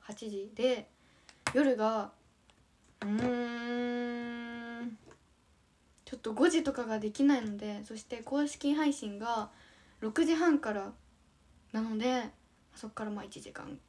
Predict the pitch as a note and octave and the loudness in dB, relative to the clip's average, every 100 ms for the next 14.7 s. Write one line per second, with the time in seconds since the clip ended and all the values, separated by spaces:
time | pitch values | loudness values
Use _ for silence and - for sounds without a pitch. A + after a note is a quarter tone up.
0 | - - - - - - G#3 G#3 - - | -18 -16 -14 -14 -14 -14 -14 -14 -14 -14
1 | A3 A3+ B3 B3 - C4 C#4 C#4 C4 B3+ | -14 -10 -10 -10 -6 -4 -4 -6 -10 -10
2 | C4 B3+ B3+ B3+ B3 - A3+ A#3+ A3+ - | -10 -8 -8 -8 -10 -16 -16 -16 -16 -20
3 | _ _ _ _ - G#3 G#3 G#3 G#3 G3+ | _ _ _ _ -14 -12 -10 -8 -8 -6
4 | A3 A3+ A3+ A3 - _ _ _ _ _ | -8 -10 -12 -16 -20 _ _ _ _ _
5 | _ _ _ _ _ _ _ _ _ _ | _ _ _ _ _ _ _ _ _ _
6 | _ _ _ _ - G#3 G#3 G3+ G3+ _ | _ _ _ _ -8 -4 -4 -6 -14 _
7 | _ _ _ _ _ _ - - G#3+ _ | _ _ _ _ _ _ -20 -20 -20 _
8 | - B3+ B3+ B3 _ _ _ _ _ _ | -18 -16 -16 -20 _ _ _ _ _ _
9 | _ _ _ _ _ G#3 A3 A#3 A3+ A3+ | _ _ _ _ _ -18 -18 -16 -18 -16
10 | A3+ A3 A3 A3 G#3+ G#3+ G#3+ G#3 G#3 _ | -14 -14 -12 -10 -10 -8 -10 -10 -14 _
11 | _ _ _ _ _ _ _ _ _ _ | _ _ _ _ _ _ _ _ _ _
12 | _ _ _ _ _ _ _ _ _ _ | _ _ _ _ _ _ _ _ _ _
13 | _ _ _ _ _ _ _ _ _ _ | _ _ _ _ _ _ _ _ _ _
14 | _ _ _ _ _ _ - | _ _ _ _ _ _ -14